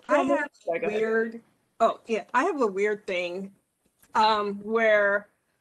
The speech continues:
Speaker 1: I write, I, I keep doing drafts until something in my head clicks. And I can't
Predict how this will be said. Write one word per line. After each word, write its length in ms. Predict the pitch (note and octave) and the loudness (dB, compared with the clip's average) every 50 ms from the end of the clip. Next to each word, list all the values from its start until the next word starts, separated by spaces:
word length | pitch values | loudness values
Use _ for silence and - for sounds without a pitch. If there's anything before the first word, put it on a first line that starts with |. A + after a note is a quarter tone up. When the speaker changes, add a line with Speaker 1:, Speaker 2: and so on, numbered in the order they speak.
| _ _ _ _ _ _ _ | _ _ _ _ _ _ _
Speaker 1:
I 260 | G#3 G#3+ A#3 C4+ D4+ D4 | 0 0 2 0 -2 -6
write, 680 | C4+ A3 G3+ G3 F#3 F3+ F3 E3+ E3 F3 F3 _ - _ _ _ _ _ _ _ _ _ _ _ _ _ _ _ _ _ _ - | -8 -10 -10 -10 -8 -8 -8 -8 -10 -12 -16 _ -20 _ _ _ _ _ _ _ _ _ _ _ _ _ _ _ _ _ _ -12
I, 160 | G#3 G#3+ G#3+ - | -10 -10 -8 -8
I 100 | A3+ A3 | -10 -10
keep 320 | G#3 _ - C#4 C#4 - | -12 _ -14 -14 -14 -12
doing 260 | - C#4 C4 C4+ C4+ B3 | -10 -10 -10 -10 -10 -12
drafts 600 | F3+ F3+ F3 F3 F3 E3+ - - - - _ _ _ _ _ _ _ _ _ - | -12 -14 -14 -12 -12 -14 -16 -20 -20 -20 _ _ _ _ _ _ _ _ _ -16
until 760 | G3 G3 F#3 F#3 - - A#3 A3 G#3+ G#3 G#3 G3+ G3+ G#3 G3+ _ _ _ _ _ _ _ _ _ _ | -16 -16 -16 -16 -16 -14 -12 -10 -10 -10 -10 -10 -12 -14 -16 _ _ _ _ _ _ _ _ _ _
something 600 | - - - - A#3+ A#3 A#3+ A#3 - B3+ A#3+ A3+ | -20 -20 -18 -14 -14 -14 -14 -14 -14 -14 -12 -12
in 140 | - G3 F#3+ | -14 -14 -14
my 160 | F#3+ F#3+ F#3 | -14 -14 -14
head 280 | F#3+ G3 F3+ E3+ D#3+ - _ _ | -16 -16 -16 -16 -16 -16 _ _
clicks. 640 | - _ F#3+ D3+ - _ _ _ - - - - _ _ _ _ _ _ _ _ _ _ _ _ _ - | -20 _ -20 -20 -20 _ _ _ -20 -20 -20 -20 _ _ _ _ _ _ _ _ _ _ _ _ _ -14
And 80 | G3 | -10
I 140 | G3+ A#3+ C#4 | -8 -8 -8
can't 500 | C#4 - - - - D#4+ C#4+ C#4 C4+ A#3 | -10 -12 -18 -14 -12 -10 -8 -8 -8 -10